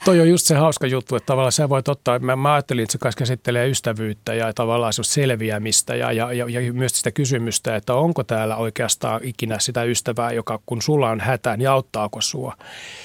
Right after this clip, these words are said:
Ja, ja näitä tämmöisiä niinku tavallaan, äh, tasoja. Ja, ja sitten tavallaan se, ehkä se on semmoinen tietty minimalistisuus ja monotonisuus ja,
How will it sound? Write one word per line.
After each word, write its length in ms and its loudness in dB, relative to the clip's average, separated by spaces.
Ja, 60 -8
ja 140 -2
näitä 300 2
tämmöisiä 500 -2
niinku 280 -6
tavallaan, 480 0
äh, 60 -8
tasoja. 480 0
Ja, 280 2
ja 80 -2
sitten 300 0
tavallaan 400 2
se, 120 0
ehkä 200 -4
se 80 0
on 60 0
semmoinen 180 -2
tietty 220 0
minimalistisuus 1080 -2
ja 60 -2
monotonisuus 1080 -2
ja, 160 -6